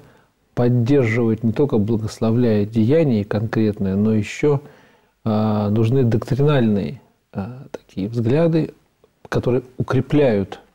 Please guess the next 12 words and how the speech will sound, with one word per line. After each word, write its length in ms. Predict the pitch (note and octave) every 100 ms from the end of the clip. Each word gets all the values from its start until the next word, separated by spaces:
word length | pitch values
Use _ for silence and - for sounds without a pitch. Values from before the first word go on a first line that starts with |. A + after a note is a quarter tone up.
| _ _ -
или 140 | A2
обосновывают, 1160 | - A#2 A#2+ B2+ - C#3+ A2 F#2 - - - - _ _ _ _ _ _ -
э, 260 | G#3 G#2+ A2 - - - -
незыблемость, 960 | C3 C#3+ B2+ C#3+ D3 - F#2 G2 - - _ -
э, 280 | F#2+ F2+
власти 800 | F2 - G2 A2+ C3 C3+ - G3+ F#3
цар-, 360 | - E3 D3 A2
светской, 580 | - D3+ D3 - D#3+
в 100 | C#3
данном 240 | - A2 G#2+
случае 400 | - G#2+ - A2
царской. 580 | - B2 G#2+ - -